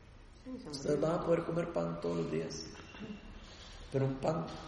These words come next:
Speaker 2: que nunca se acaba". Y eso es lo chido. Saber que nosotros tenemos a la mano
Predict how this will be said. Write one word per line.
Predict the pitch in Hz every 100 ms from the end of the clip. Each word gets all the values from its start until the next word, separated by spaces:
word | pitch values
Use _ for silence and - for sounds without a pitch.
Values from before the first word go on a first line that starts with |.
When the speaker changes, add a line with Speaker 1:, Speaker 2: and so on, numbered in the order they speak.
| - - - - - -
Speaker 2:
que | -
nunca | 131 123 143
se | 135
acaba". | 131 131 - - - - - - - - - - - - - - - - - - -
Y | 139
eso | 127
es | 143
lo | 143
chido. | - 147 151 - - - - - - - - - - -
Saber | - 131 127 123
que |
nosotros | 143 151 147 -
tenemos | 156 156
a | 156
la | 175
mano | 175 180 160 196